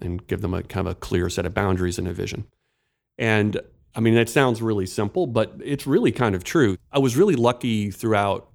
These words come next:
our, um, tenure in running Modern Survey, Don, in that I got to, as you know, take a couple sabbaticals to go and do filmmaking. So I worked as an assistant director for the Sundance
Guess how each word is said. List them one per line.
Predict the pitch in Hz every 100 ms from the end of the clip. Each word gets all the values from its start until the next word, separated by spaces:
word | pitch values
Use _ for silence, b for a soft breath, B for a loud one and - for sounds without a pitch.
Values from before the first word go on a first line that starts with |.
| -
our, | 95 95 92
um, | 95 90 92 - _ _ _ _ _
tenure | - 110 101 95
in | - 95 92
running | 92 90 98 _
Modern | 95 87 85
Survey, | - 110 95
Don, | 90 87 87
in |
that | 87 92
I |
got | 90 90 92
to, | - 87 - -
as | 98
you | 95
know, | 95 92 - _ _ _ -
take | 127
a | 113
couple | 117 104
sabbaticals | - 101 95 92 92 92 -
to |
go | 98 90
and | 90 90 101
do | 110 92 90
filmmaking. | - 98 90 87 87 87
So | - 92
I | 87
worked | 101 107 - _ -
as | 104 98
an |
assistant | 92 - 123 120 120
director | 95 98 - 98
for | - 95
the | 92 82 -
Sundance | - 110 101 92 87 -